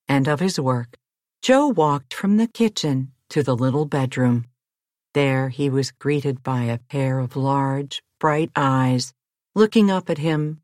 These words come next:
from the soft, pillowy bed. She stared at him tenderly, gratefully, pleadingly. How his heart grew just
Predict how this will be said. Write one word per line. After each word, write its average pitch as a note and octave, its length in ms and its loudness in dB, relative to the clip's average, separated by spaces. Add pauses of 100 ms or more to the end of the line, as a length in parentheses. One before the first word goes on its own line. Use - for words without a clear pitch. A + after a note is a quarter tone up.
(120)
from E3+ 220 0
the D#3 140 0
soft, D3 640 -4
pillowy C#3+ 560 2
bed. C3+ 420 0 (680)
She - 200 -4
stared A3 420 2
at D3+ 140 -2
him B2 320 0 (180)
tenderly, C#3+ 720 0 (380)
gratefully, C3 800 0 (640)
pleadingly. E3+ 880 0 (1120)
How F#3 400 0
his D3+ 280 -2 (100)
heart F3 240 0 (120)
grew D#3 440 -2 (180)
just - 460 -4